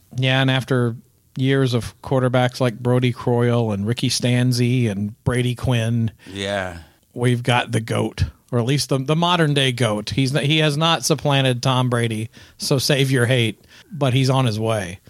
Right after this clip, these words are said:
Speaker 2: Yeah, he's definitely on the trajectory for it. I know it's funny because I see all the hatred comments for the Chiefs, and it's just people are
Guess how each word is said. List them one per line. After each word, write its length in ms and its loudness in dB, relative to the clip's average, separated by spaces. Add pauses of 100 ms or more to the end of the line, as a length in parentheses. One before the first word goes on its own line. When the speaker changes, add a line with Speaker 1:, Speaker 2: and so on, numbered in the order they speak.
(360)
Speaker 2:
Yeah, 420 -2
he's 380 -2
definitely 500 0
on 140 4
the 80 -2
trajectory 600 0
for 300 -2
it. 40 0
I 100 -2
know 140 0
it's 120 -4
funny 260 -2
because 240 -4
I 120 0
see 260 0
all 220 0
the 160 0
hatred 500 -2
comments 480 0
for 160 -4
the 80 -4
Chiefs, 460 -2
and 100 2
it's 120 -2
just 220 -2
people 320 -2
are 140 -4